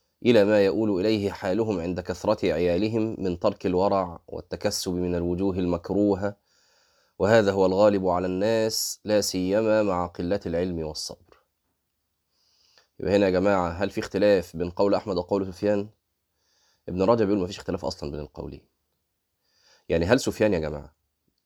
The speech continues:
ركزوا بقى، سفيان بيقول محدش يخلف ومحدش يتجوز، <laughs> "ومن تزوج فقد ركب البحر، فإن ولد له فقد كسر المركب"، إلى غير ذلك مما جاء من إيه؟ من الأقوال ال-، ال-، الواردة عنه.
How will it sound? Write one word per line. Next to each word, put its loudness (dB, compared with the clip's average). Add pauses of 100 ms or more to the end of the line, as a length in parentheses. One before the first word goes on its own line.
ركزوا 0
بقى، -20 (260)
سفيان 2 (600)
بيقول 0
محدش -4
يخلف -2
ومحدش -4
يتجوز، -2 (300)
<laughs> -20
"ومن 4
تزوج 4
فقد -6
ركب -2
البحر، -4 (280)
فإن 0
ولد 2
له 0
فقد -10
كسر -4
المركب"، 0 (880)
إلى 6
غير 6
ذلك 4
مما 2
جاء 2
من -2
إيه؟ -6 (120)
من -6
الأقوال 2
ال-، -8
ال-، -10
الواردة -2
عنه. -10